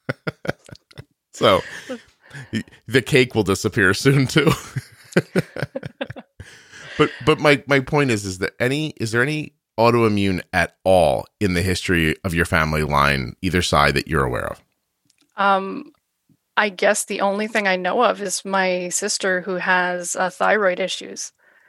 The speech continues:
Speaker 1: Okay.
Speaker 2: And other than that, there was nothing.
Speaker 1: That's a yes. So, uh, was your sister, do you know much about it? Was she hyperthyroid?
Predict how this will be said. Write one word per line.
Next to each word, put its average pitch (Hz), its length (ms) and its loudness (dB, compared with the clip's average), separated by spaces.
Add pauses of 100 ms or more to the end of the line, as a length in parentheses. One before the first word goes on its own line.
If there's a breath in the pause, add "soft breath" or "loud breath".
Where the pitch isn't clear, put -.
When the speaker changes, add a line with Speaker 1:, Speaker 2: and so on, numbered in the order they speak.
Speaker 1:
Okay. 87 260 0
Speaker 2:
And 196 160 -4
other 214 220 0
than 196 200 -6
that, 185 280 -2
there 196 180 -2
was 185 340 -4
nothing. - 540 -10 (220)
Speaker 1:
That's 87 240 -2
a 87 40 -2
yes. - 320 -2 (240 soft breath)
So, 95 600 4 (180)
uh, 90 180 2
was 92 160 0
your 98 80 -2
sister, 90 580 2
do 82 120 -8
you 95 80 2
know 85 220 0
much 85 180 -2
about 82 240 2
it? 113 80 0
Was - 100 -4
she - 140 -4
hyperthyroid? 110 600 2